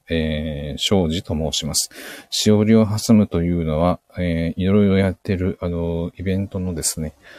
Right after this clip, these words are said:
あの、総称ということでやらせていただいております。えー、またお越しいただけると思います。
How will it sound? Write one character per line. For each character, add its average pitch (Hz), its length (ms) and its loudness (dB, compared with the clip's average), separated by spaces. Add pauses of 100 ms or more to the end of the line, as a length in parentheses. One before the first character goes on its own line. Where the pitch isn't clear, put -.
(220)
あ 92 60 -6
の、 80 200 -4
総 98 280 0
称 95 240 -2
と - 100 -6
い 92 60 0
う 90 40 -4
こ 98 140 -4
と 110 100 -2
で 87 120 0
や 67 100 -2
ら 67 100 -4
せ - 140 -8
て - 120 -8
い 67 60 -6
た 69 100 -8
だ 65 100 -4
い 67 60 -8
て 73 100 -10
お 71 40 -2
り 71 80 -8
ま 90 120 -4
す。 - 200 -8 (680)
え 76 480 -8
ー、 - 20 -12
ま 73 120 -12
た - 260 -8
お 78 140 -8
越 82 120 -10
し - 120 -18
い - 20 -20
た - 120 -12
だ 71 120 -6
け 76 140 -8
る 71 120 -6
と - 120 -14
思 65 140 -10
い 78 40 -10
ま 87 100 -8
す。 - 160 -6